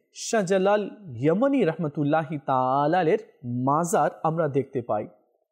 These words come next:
অনেক আশিকে আউলিয়া শাহজালাল ইয়ামানি রহমতুল্লাহি তাআলা আলাইহির মাজারে জিয়ারতের উদ্দেশ্যে যায়। উনার নামের সাথে লিখা আছে শাহজালাল ইয়ামানি, অর্থাৎ ইয়ামান থেকে তিনি এসেছেন।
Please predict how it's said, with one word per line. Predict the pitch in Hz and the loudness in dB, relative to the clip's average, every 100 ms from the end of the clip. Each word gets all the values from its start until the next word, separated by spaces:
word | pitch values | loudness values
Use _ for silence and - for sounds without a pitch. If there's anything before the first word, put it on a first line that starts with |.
| _ - | _ 0
অনেক | 277 277 262 - _ 196 | 2 2 0 -6 _ -2
আশিকে | 226 - 262 269 247 - | -2 -2 -2 -2 -4 0
আউলিয়া | 147 175 233 233 135 127 - _ _ _ - | 0 2 2 2 0 -2 -12 _ _ _ -6
শাহজালাল | 247 226 254 269 269 | 0 2 2 2 0
ইয়ামানি | 160 185 220 277 254 | 0 0 2 0 0
রহমতুল্লাহি | 175 185 - 165 160 165 180 165 | 0 -2 -2 0 2 0 -2 -2
তাআলা | 143 135 139 143 180 | 0 2 2 2 2
আলাইহির | 160 - 185 123 123 | 2 0 -4 -8 -2
মাজারে | 135 151 175 208 165 - - 147 | 0 0 2 2 2 0 -6 -14
জিয়ারতের | 110 127 151 156 247 240 - | -4 0 2 2 0 -4 -4
উদ্দেশ্যে | 208 165 151 147 131 | -2 0 -2 -2 -4
যায়। | 117 107 113 - _ _ _ 208 | -4 -8 -10 -16 _ _ _ -2
উনার | 277 311 202 - _ _ _ _ | 0 0 -2 -10 _ _ _ _
নামের | 165 202 208 320 | -4 0 0 0
সাথে | - 240 269 202 | 0 -2 0 2
লিখা | 185 220 262 262 - | 2 0 -4 -6 -4
আছে | 175 175 143 156 - _ _ _ | -4 -2 -2 -2 -6 _ _ _
শাহজালাল | - - 190 170 170 160 175 269 - 127 | -6 0 2 2 2 2 2 -2 -8 -4
ইয়ামানি, | 123 185 233 262 240 127 - _ _ 247 | 0 2 2 2 0 -2 -8 _ _ -6
অর্থাৎ | 262 330 175 | -2 -2 -4
ইয়ামান | 139 190 233 370 359 | -2 0 2 0 2
থেকে | 302 254 | 0 0
তিনি | - 240 247 165 | 0 0 0 0
এসেছেন। | 160 180 151 - 127 | 0 0 -2 -4 -8